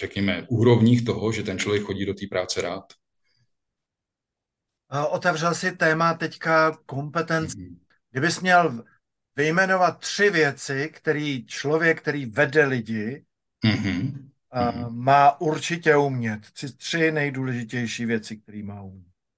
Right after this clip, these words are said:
Speaker 1: Tak, eh, určitě by měl umět nějaké základy, nebo měl by mít nějaké povědomí o manažerských technikách. A kdyby byl konkrétní, tak, že by měl znát, co je to grow, co je to smart, jaký jsou činnosti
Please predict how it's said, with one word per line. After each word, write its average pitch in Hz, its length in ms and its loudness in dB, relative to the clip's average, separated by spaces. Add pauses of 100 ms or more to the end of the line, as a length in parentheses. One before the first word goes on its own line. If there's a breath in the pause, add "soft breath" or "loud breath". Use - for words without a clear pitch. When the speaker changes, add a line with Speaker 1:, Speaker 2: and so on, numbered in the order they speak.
(200)
Speaker 1:
Tak, 95 280 0
eh, 98 40 2
určitě 95 640 2
by 95 180 0
měl 101 420 -2
umět 101 380 -2
nějaké 95 360 0
základy, 95 640 0 (380 loud breath)
nebo 92 160 -4
měl 101 220 2
by 98 100 4
mít 98 200 -2
nějaké 95 280 -2
povědomí 98 840 0
o 92 160 -4
manažerských 95 720 -2
technikách. 98 760 -6 (580 loud breath)
A 90 120 -8
kdyby 90 260 -8
byl 92 180 -4
konkrétní, 95 640 0
tak, 92 260 -4
že 95 160 -4
by 90 180 -6
měl 90 240 -6
znát, 87 320 -4
co - 80 -4
je 87 60 -4
to 90 120 -4
grow, 98 440 0
co - 160 -4
je 87 60 -4
to - 120 -8
smart, 95 600 -2
jaký 87 200 -6
jsou 92 420 -2
činnosti 98 680 -2